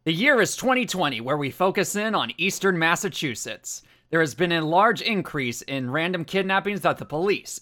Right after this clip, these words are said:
F B I, and C I A have no leads on. However, three newly awakened Stan users will put themselves to the test to stop the kidnappings from happening further and see what could be the purpose of such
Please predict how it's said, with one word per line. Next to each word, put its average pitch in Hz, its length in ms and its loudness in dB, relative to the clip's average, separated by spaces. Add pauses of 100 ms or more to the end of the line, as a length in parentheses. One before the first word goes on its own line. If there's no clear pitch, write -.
F 151 160 0
B 160 180 2
I, 170 160 6
and 139 180 -2
C 165 220 -4
I 165 100 6
A 175 240 4
have 117 220 -2
no 147 320 2
leads 131 340 -2
on. 80 320 -6 (420)
However, 151 520 4 (160)
three 165 300 0
newly 226 400 2
awakened 214 460 2
Stan 208 360 0
users 127 380 -4
will 123 100 -6
put 190 220 -2
themselves 185 480 0
to - 80 -12
the 123 120 -4
test - 440 0 (260)
to 117 80 -10
stop 165 300 2
the 208 80 0
kidnappings 147 640 0
from 113 160 -4
happening 160 420 0
further 190 380 2
and 143 260 -4
see 170 340 0
what 120 220 -4
could 131 100 -6
be 135 100 -4
the 147 80 -4
purpose 147 480 -2
of 107 160 -10
such - 540 0